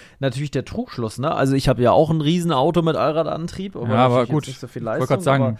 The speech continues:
Speaker 2: bei sechshundert P S, das geht schon
Speaker 1: Äh, das ist egal, das kannst du
Speaker 2: Ja.
Speaker 1: auch mit zweihundert P S machen. Da ist es definitiv egal. Du, die P S, ja klar, die schieben dich ein bisschen mehr nach vorne, aber, ähm, wenn ich mit, mit zweihundert P S Gas gebe, dann geht's auch nach vorne.
Speaker 2: Ja, logisch,
Speaker 1: Und,
Speaker 2: hast recht.
Speaker 1: ähm,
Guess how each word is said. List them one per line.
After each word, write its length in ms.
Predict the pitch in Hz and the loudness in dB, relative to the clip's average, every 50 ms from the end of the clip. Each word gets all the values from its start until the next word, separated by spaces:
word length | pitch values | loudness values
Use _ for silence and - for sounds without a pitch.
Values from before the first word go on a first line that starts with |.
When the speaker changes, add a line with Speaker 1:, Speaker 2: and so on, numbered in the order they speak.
| - - | -6 -6
Speaker 2:
bei 100 | 135 113 | -4 -2
sechshundert 360 | 127 139 - 185 165 143 - | -2 -2 0 0 -2 -2 -2
P 140 | - 147 143 | -4 -4 0
S, 260 | 139 175 175 - - | 0 0 -2 -2 -8
das 240 | - 143 - - - | -12 -12 -12 -6 -4
geht 160 | - 147 - | -4 -4 -2
schon 440 | - - 170 165 160 160 165 165 165 | 2 2 4 4 4 2 2 0 -2
Speaker 1:
Äh, 60 | 156 | -2
das 140 | 160 175 190 | -4 -6 -4
ist 160 | 220 220 - | -4 -2 -2
egal, 380 | 247 220 - 214 233 226 160 | -2 0 2 2 2 2 0
das 160 | 120 123 - - | 0 -2 -2 -2
kannst 260 | 190 214 220 - - | -2 -2 -2 0 2
du 60 | 196 | 2
Speaker 2:
Ja. 100 | - 214 | 4 4
Speaker 1:
auch 60 | 170 | 2
mit 120 | 208 202 - | 0 -4 -6
zweihundert 380 | - - 208 202 170 127 - | -4 -4 -2 0 0 0 0
P 80 | - 131 | -2 -2
S 160 | 113 117 - | -2 -2 -4
machen. 360 | 120 117 101 101 104 101 92 - | -6 -8 -8 -8 -10 -10 -4 0
Da 80 | 151 165 | 2 2
ist 540 | 160 165 165 135 196 214 202 185 175 - | 2 0 -6 -12 -4 0 0 2 2 0
es 180 | 175 170 - - | -4 -6 -8 -8
definitiv 500 | - 226 240 214 214 208 196 208 202 170 | -6 -6 -6 -6 -8 -10 -8 -8 -4 -4
egal. 360 | 180 165 165 156 123 120 120 | -2 0 2 2 2 0 0
Du, 160 | 120 143 151 | -2 -4 -8
die 220 | 139 170 160 160 151 | -8 -8 -10 -10 -6
P 200 | 147 - 180 175 | -2 -2 0 0
S, 240 | 160 208 - - - - - - - - - | 0 0 -2 -4 -8 -14 -18 -18 -18 -12 0
ja 240 | 131 143 156 185 196 | 4 4 6 6 4
klar, 400 | - - 160 147 185 220 247 247 | 2 2 2 2 2 2 0 -2
die 160 | 185 147 147 | -4 -6 -8
schieben 320 | - - 185 196 190 190 | -6 -6 -6 -4 -4 -2
dich 220 | 175 156 - - - | -4 -4 -6 -10 -12
ein 80 | 143 | -8
bisschen 320 | 135 190 190 - 175 147 135 | -6 -6 -4 -4 -6 -4 -2
mehr 180 | 135 160 196 | -2 -2 0
nach 140 | 220 214 190 | 0 0 0
vorne, 340 | - - 208 208 214 220 214 | 2 2 4 4 4 4 2
aber, 320 | - - 147 147 156 147 147 - - - - - - _ _ - | 0 0 2 4 4 2 2 0 -10 -20 -20 -20 -20 _ _ -2
ähm, 320 | 147 147 147 151 147 139 | 0 0 0 0 -4 -6
wenn 240 | - - 135 151 156 | -10 -6 -4 -4 -4
ich 140 | 170 151 143 | -4 -4 -4
mit, 240 | 160 151 - - - - - | -6 -6 -8 -12 -20 -20 -20
mit 380 | - - 151 156 147 - - - - | -16 -10 -8 -8 -8 -10 -14 -20 -18
zweihundert 480 | - - - 165 180 220 214 190 175 - | -16 -6 -2 0 2 4 4 4 2 2
P 100 | - 165 | 2 2
S 200 | 117 151 143 - | 2 0 0 0
Gas 260 | 139 135 143 143 - | 0 0 0 0 -2
gebe, 260 | - 147 147 151 156 | -4 -4 -2 0 0
dann 360 | 147 147 147 143 - - 117 131 | 0 0 -4 -6 -8 -10 -10 -4
geht's 240 | 135 160 160 - | -2 -2 -2 -2
auch 160 | - 156 180 180 | -4 -4 -4 -2
nach 140 | 160 123 - | -4 -6 -4
vorne. 320 | - - 107 101 101 101 - | -4 -4 -2 -2 -2 0 2
Speaker 2:
Ja, 240 | 120 120 123 131 | 4 6 6 6
logisch, 260 | 127 123 123 113 110 139 | 6 6 4 4 4 2
Speaker 1:
Und, 120 | 139 139 | 4 2
Speaker 2:
hast 160 | 117 - - | 2 0 -2
recht. 120 | - 101 147 | -4 0 0
Speaker 1:
ähm, 300 | 147 147 151 147 139 | 2 2 0 -2 -4